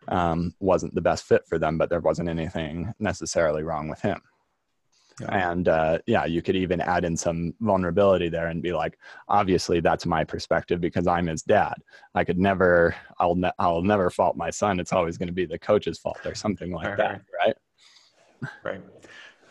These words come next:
Speaker 2: So let's, let's talk. Let's, uh, you said you had some frameworks before we hit record, and one I wanted to ask you about that I think will be really helpful to people, including myself, is the grandma's lasagna. What does that mean?
Speaker 1: Yeah, yeah. So we've already, we've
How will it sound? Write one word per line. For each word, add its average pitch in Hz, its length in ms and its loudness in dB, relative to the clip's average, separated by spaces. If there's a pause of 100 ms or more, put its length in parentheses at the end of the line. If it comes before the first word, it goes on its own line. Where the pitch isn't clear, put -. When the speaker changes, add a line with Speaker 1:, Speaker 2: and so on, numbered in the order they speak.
(420)
Speaker 2:
So - 160 0
let's, 180 340 2
let's 151 180 4
talk. 135 280 4
Let's, 143 180 4
uh, 135 260 8
you 117 60 2
said 131 220 2
you 131 60 6
had 120 40 0
some 104 140 0
frameworks 113 560 0
before 113 260 -2
we 113 80 2
hit 110 140 0
record, 104 580 0
and 104 160 -4
one 135 140 4
I - 20 4
wanted 120 200 2
to 95 60 -4
ask 110 280 -6
you 110 80 -2
about 104 340 -4
that 113 100 -2
I 104 40 -2
think 113 200 -4
will 110 80 2
be 101 200 -2
really 104 180 0
helpful 104 240 -2
to 98 60 -8
people, 98 500 -6
including 101 340 -4
myself, 92 520 -6
is 95 380 -6
the 98 440 -8
grandma's 104 800 -4
lasagna. 95 760 -4
What 110 360 -10
does 101 120 -8
that 98 180 -4
mean? 92 140 -10 (360)
Speaker 1:
Yeah, 135 360 6
yeah. 113 380 4
So - 200 4
we've 139 240 2
already, 143 260 6
we've 123 300 -2